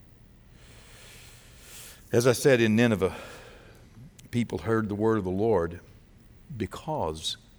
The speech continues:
someone shared. In Noah's day, people heard the word of the Lord because someone shared.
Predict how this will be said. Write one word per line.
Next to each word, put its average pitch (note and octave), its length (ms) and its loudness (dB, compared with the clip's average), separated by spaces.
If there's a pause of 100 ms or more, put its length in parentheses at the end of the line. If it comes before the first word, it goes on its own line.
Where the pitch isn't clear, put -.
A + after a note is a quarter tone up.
(160)
someone E2+ 440 -4
shared. - 440 -10 (3500)
In D3+ 140 6
Noah's G#3+ 340 10
day, C#3 200 8
people F#3+ 300 8
heard A3 160 10
the F3+ 80 6
word G#3+ 140 12
of G3 40 6
the F3+ 60 6
Lord G#3 320 10
because A#3 500 10
someone G3 340 8
shared. C3 460 6